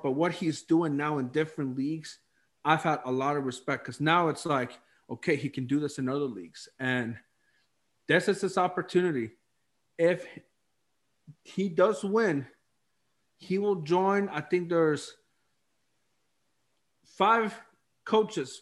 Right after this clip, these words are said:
or managers, as they call, as it's called, to have won the Champions League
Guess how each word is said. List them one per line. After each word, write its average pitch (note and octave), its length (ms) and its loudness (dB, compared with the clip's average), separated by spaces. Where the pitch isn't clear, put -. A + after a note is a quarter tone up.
or E3 140 6
managers, D#3 600 0
as C3+ 140 -4
they C3+ 120 -4
call, E3 300 -2
as C3+ 180 -8
it's C3 220 -8
called, D3 380 -4
to D#3+ 140 -2
have C3+ 180 -4
won D#3 380 2
the B2+ 80 -8
Champions F#3+ 560 -2
League G3 320 4